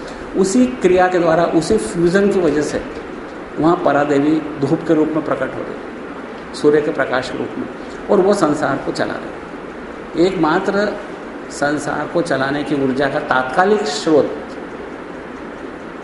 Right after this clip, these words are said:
इमीडिएट सोर्स सूर्य। वही बात ये वो कह रहे हैं कि जब हम संलयन करते हैं, जब आपस में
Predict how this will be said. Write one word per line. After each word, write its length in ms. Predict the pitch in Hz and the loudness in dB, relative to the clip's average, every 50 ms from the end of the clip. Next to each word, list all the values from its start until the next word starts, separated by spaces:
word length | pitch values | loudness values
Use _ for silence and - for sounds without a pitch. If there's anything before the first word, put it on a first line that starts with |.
| - - - | -10 -6 0
इमीडिएट 680 | 143 151 165 175 175 170 185 196 196 175 - - - - - - - - - - | 2 4 6 6 6 6 6 4 4 2 0 -4 -8 -10 -10 -10 -12 -12 -10 -4
सोर्स 480 | - 160 139 127 - - - - - - - - - - - - - - - - 202 - 269 247 - - - - - - - - - - - - - | 2 2 2 4 2 0 -4 -6 -8 -10 -12 -12 -12 -12 -10 -6 -6 -4 -4 -4 -4 -4 -4 -4 -4 -6 -8 -10 -12 -12 -12 -12 -12 -12 -12 -6 -4
सूर्य। 240 | 139 120 - - - - - - - - - - - - - - - - 165 - - - - - - - - - - - - - - - - - - - - - - - - - - - - - - - - - - - - - - - - - - - | -4 -2 -2 -4 -8 -8 -10 -10 -12 -12 -12 -12 -10 -10 -10 -8 -8 -8 -10 -10 -10 -10 -10 -12 -12 -12 -12 -12 -12 -12 -14 -12 -12 -12 -12 -12 -12 -12 -12 -12 -12 -12 -12 -14 -14 -14 -14 -14 -14 -14 -14 -14 -14 -14 -14 -14 -14 -14 -14 -12 -6 0
वही 220 | 180 180 190 190 | 2 4 6 6
बात 220 | 190 190 180 180 185 190 185 | 6 6 4 2 0 0 0
ये 60 | 180 | 2
वो 160 | 180 185 180 | 2 2 2
कह 180 | 175 180 175 170 | 0 0 0 0
रहे 120 | 175 180 | 0 0
हैं 180 | 190 - - - - - - - - - - - 294 | -2 -4 -6 -8 -6 -2 0 0 2 2 2 2 2
कि 80 | 190 180 | 4 4
जब 200 | 185 196 202 202 | 4 4 4 4
हम 360 | 180 185 190 196 - - - - - - - - - - - - - - - - - - - - - - - - - - - - - - - - - - - - - - - - - | 4 2 2 2 2 -2 -4 -8 -10 -10 -12 -12 -12 -12 -12 -12 -12 -12 -12 -12 -12 -14 -14 -14 -14 -14 -14 -12 -14 -12 -12 -14 -14 -14 -14 -14 -14 -12 -14 -14 -14 -12 -12 -12 -10
संलयन 600 | - - - 165 160 170 175 185 196 196 202 - | -6 0 2 4 4 6 6 6 6 6 4 4
करते 280 | - 156 139 139 - 135 | 4 2 2 2 0 -2
हैं, 240 | 120 110 - - - | -4 -4 -4 -2 0
जब 240 | - 131 - - - - - - - - - | 0 -2 -2 -2 -8 -10 -12 -12 -12 -6 -4
आपस 360 | - 131 - - 143 139 - - | -2 -2 0 0 -2 -2 0 -2
में 220 | 151 160 - - | -2 -2 -2 -2